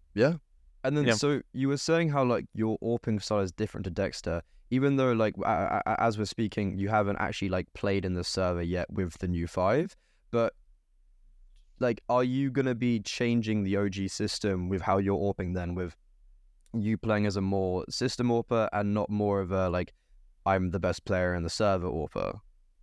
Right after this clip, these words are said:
Speaker 2: Uh, that comes down to some more meetings with Casper and, uh,
Speaker 1: Yeah.
Speaker 2: analyst Kakafu, because they, they know what they are doing, but I really have to say my input as well, or put my input. Because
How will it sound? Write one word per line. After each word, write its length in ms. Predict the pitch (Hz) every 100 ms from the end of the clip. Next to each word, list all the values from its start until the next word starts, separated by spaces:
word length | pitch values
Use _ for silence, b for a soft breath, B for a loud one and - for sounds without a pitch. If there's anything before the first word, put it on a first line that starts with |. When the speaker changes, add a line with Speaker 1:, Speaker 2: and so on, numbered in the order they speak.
| - - - _ _ _ - - - - - - - -
Speaker 2:
Uh, 800 | 117 113 117 110 107 107 107 98 - - - - - -
that 220 | 113 -
comes 320 | 123 117 -
down 320 | 113 107 107
to 380 | - 107 107 101
some 420 | - 104 107 101 104 _
more 240 | 110 110
meetings 460 | 110 110 - 110 101
with 140 | 101 -
Casper 400 | 104 - 104 101
and, 280 | 101 104
uh, 300 | 101 101 101
Speaker 1:
Yeah. 60 | 98
Speaker 2:
analyst 360 | 80 80 101 -
Kakafu, 540 | 104 104 104 - 107 - - - - -
because 480 | - - 117 110 - -
they, 360 | 120 117 113
they 160 | 107 123
know 140 | 123
what 180 | 123 110
they 80 | 110
are 120 | 98
doing, 280 | 110 107 104
but 140 | 95 - -
I 60 | -
really 280 | 107 107 104
have 160 | 104 -
to 360 | 104 104 101 101
say 180 | 110
my 140 | 104 101
input 360 | 113 - 110
as 140 | 101 104
well, 160 | 101 -
or 80 | 98
put 240 | - 107
my 120 | 107 104
input. 340 | 107 - 104 - - _ _ _
Because 520 | 113 147 139 135 -